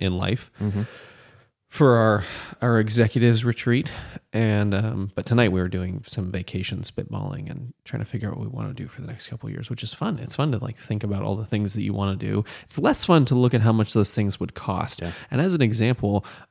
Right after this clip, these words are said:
Speaker 1: uh, I really would like to do a interior of Alaska, not obviously the interior of Alaska, but the interior cruise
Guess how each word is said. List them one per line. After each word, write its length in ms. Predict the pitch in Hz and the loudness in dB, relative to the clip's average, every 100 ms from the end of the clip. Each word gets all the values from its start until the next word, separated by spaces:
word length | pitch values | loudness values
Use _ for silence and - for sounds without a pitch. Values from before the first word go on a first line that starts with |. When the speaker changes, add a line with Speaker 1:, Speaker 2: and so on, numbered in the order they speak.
| 113 | 0
Speaker 1:
uh, 160 | 104 | 0
I 100 | - | 4
really 280 | 120 147 127 | 4 8 8
would 240 | 104 101 101 | 8 6 6
like 240 | 92 - | 4 2
to 80 | - | 0
do 440 | 98 92 90 87 87 - | 2 4 6 4 2 -2
a 380 | 101 87 85 - | 0 0 -2 -4
interior 920 | 92 90 - 95 92 87 90 87 85 | -4 -4 -2 0 2 2 2 0 0
of 180 | - 92 | 0 -2
Alaska, 680 | 87 87 107 - 95 87 - | 0 -2 -2 -4 -2 -2 -2
not 180 | 95 - | -4 -6
obviously 340 | 95 92 90 101 | -6 -6 -4 -6
the 140 | - - | -6 -6
interior 400 | 92 - 90 80 | -6 -6 -8 -8
of 60 | |
Alaska, 340 | 107 104 - - | -8 -10 -8 -8
but 100 | - | -6
the 160 | - | -4
interior 480 | 104 98 101 92 90 | -2 0 2 2 0
cruise 540 | - - 98 110 - | -4 -2 0 0 -4